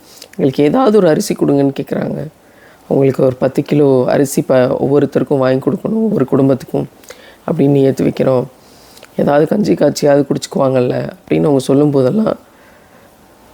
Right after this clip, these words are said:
இப்படியும் மனிதர்கள் வாழ்ந்து கொண்டே இருக்கிறார்கள். குறிப்பா நரிக்குறவர்கள் அப்படின்னு சொல்லக்கூடிய அந்த சமூகம் வீடுன்னு இல்லாம, அப்படி நாடோடிகளா,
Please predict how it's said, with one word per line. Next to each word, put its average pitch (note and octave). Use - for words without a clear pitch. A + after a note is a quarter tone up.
இப்படியும் F3+
மனிதர்கள் D3+
வாழ்ந்து C#3
கொண்டே C3+
இருக்கிறார்கள். -
குறிப்பா -
நரிக்குறவர்கள் C#3
அப்படின்னு C#3+
சொல்லக்கூடிய C3+
அந்த B2+
சமூகம் C#3
வீடுன்னு C#3
இல்லாம, B2+
அப்படி E3
நாடோடிகளா, C#3+